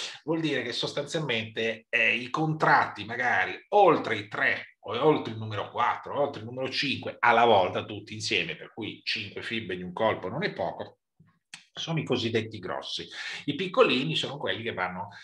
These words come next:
a comprarne uno alla volta. Tanto per cui abbiamo avuto questa informazione, noi ringraziamo. Tendenzialmente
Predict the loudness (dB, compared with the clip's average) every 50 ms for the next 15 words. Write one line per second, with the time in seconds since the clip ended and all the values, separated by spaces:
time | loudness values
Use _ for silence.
0 | -12 -4 -2 0 2 4 2 2 2 4 4 4 4 4 2 -2 -2 -4 -4 -4
1 | -8 _ _ -2 0 2 2 2 0 -2 -2 -2 -4 -4 -4 -4 -4 -2 0 -2
2 | -2 -2 -6 -8 -10 -10 -6 -6 -2 0 2 4 2 2 0 -2 -6 -4 -4 -4
3 | -4 0 2 2 2 2 0 -4 -10 -14 -14 -10 -8 -4 0 2 2 4 4 2
4 | 2 2 2 2 2 2 0 -2 -2 -2 -2 -2 -4 -4 -2 -4 -2 0 0 -2
5 | 0 0 -2 -2 -2 -2 -4 -6 -6 -4 -2 -2 -2 -2 -2 -2 -4 -4 -4 -2
6 | 2 2 4 4 4 2 -2 -6 -10 -4 -2 0 2 2 0 0 2 2 2 2
7 | 0 0 4 4 6 6 6 4 4 2 0 -2 -2 -2 -2 -2 -2 -4 -12